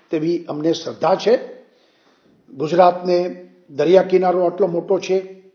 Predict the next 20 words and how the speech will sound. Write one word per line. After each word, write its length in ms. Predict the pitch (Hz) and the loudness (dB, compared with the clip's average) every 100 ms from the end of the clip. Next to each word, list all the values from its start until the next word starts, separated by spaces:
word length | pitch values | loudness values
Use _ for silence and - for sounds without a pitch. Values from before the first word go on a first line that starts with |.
| _ _ _ _ - | _ _ _ _ -4
દરિયા 260 | 147 185 | 4 6
કિનારાની 580 | 180 180 185 180 180 180 | 6 4 2 2 2 0
દ્રષ્ટિએ 420 | 165 165 - 180 | -2 -4 -2 -2
ધ્યાનમાં 360 | 170 151 185 180 | 0 0 0 0
રાખીને 420 | 175 180 190 190 | 0 -2 0 0
પણ 300 | 190 202 202 196 - - _ _ - | 2 4 2 0 -16 -20 _ _ -4
આ 80 | 175 | 2
બજેટમાં 800 | 170 170 196 190 180 - - - _ _ _ - | 6 8 6 4 0 -2 -10 -20 _ _ _ -10
વિશેષ 340 | 156 196 190 | 2 4 4
જોગવાઈઓ 440 | - 180 180 196 196 | 2 0 6 6 6
કરવામાં 440 | 196 196 202 196 | 4 2 2 0
આવી 200 | 196 208 | -2 -2
છે 120 | 190 220 - - _ _ _ _ _ _ _ | -4 -4 -8 -20 _ _ _ _ _ _ _
અને 300 | - 190 269 | 0 6 6
સાથે 320 | 240 180 175 | 6 2 2
સાથે 260 | 190 190 208 | 0 0 0
ઇન્ફ્રાસ્ટ્રક્ચરમાં 1800 | 190 185 220 247 - - 175 135 - - _ _ _ _ _ - 165 190 | -2 -4 -2 -2 -4 -2 -2 -2 -10 -20 _ _ _ _ _ -6 -2 0
પણ 120 | 208 214 | 0 -2
ગુજરાતને 540 | 170 175 175 175 175 | 0 0 -2 -4 -10
ખૂબ 380 | - 170 170 | -2 -4 -4